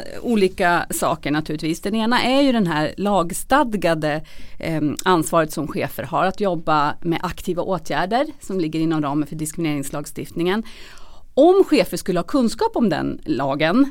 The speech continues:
och göra det arbetet så som det ju faktiskt åligger dem, eh, så skulle man komma till rätta med jättemycket olika, eh, liksom tveksamheter.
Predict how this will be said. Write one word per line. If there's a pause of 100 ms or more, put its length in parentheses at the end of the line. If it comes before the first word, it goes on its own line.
och
göra
det
arbetet
så
som
det
ju
faktiskt (140)
åligger
dem, (400)
eh,
så
skulle
man
komma
till
rätta
med
jättemycket
olika, (300)
eh, (360)
liksom
tveksamheter.